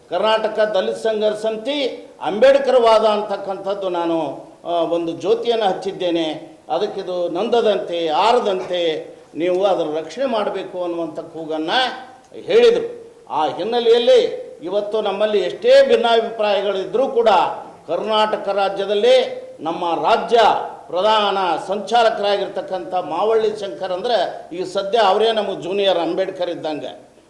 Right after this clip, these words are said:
ಅವರು ಅನೇಕ ಕಾರ್ಯಕ್ರಮಗಳನ್ನ ಹಾಕ್ತಿರ್ತಾರೆ, ಅನೇಕ ಹೋರಾಟಗಳನ್ನ ಮಾಡ್ತಿರ್ತಾರೆ. ಒಂದು ಸಂದರ್ಭದಲ್ಲಿ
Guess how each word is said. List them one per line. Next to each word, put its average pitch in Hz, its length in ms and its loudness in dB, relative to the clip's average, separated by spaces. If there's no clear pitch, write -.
ಅವರು 185 240 2
ಅನೇಕ 254 500 2
ಕಾರ್ಯಕ್ರಮಗಳನ್ನ 240 960 2
ಹಾಕ್ತಿರ್ತಾರೆ, 214 840 -2
ಅನೇಕ 254 380 -2
ಹೋರಾಟಗಳನ್ನ 262 800 6
ಮಾಡ್ತಿರ್ತಾರೆ. 233 1000 0
ಒಂದು 202 220 0
ಸಂದರ್ಭದಲ್ಲಿ 247 1120 2